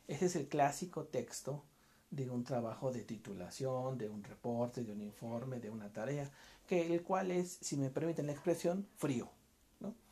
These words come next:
Nada más colocas información. Claro,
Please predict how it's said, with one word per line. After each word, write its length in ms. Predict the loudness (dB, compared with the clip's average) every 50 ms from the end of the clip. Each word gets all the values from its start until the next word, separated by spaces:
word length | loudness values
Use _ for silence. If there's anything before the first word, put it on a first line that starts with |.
| -20 -20 -16 -4 -2
Nada 220 | 0 0 0 0
más 220 | 0 -2 -4 -4
colocas 560 | -4 -4 -2 2 4 2 2 2 -2 -8 -8 -10
información. 640 | -10 -8 -6 -6 -4 -4 -2 -2 0 0 -2 -2 -4 -12 _ _ _ -20 -20 -20 -20 -20 _ _
Claro, 320 | 2 2 4 4 2 -2